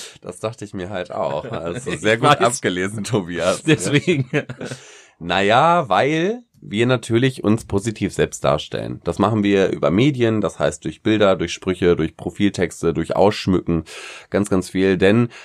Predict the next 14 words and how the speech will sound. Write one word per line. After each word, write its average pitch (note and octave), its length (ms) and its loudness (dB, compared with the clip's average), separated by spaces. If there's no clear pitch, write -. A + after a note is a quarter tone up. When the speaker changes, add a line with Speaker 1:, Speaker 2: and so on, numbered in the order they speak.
Speaker 1:
ähm, F#2 500 4
man F#2 240 2
könnte B2+ 500 4
das - 220 0
Online-Dating G#2 680 2
wie F2+ 100 0
eine F2+ 180 0
große F#2 340 -2
Modenshow E2 520 0
vergleichen. C2+ 760 -8
Man F#2 180 -2
macht F2+ 240 0
sich - 180 -8
schick, - 320 -2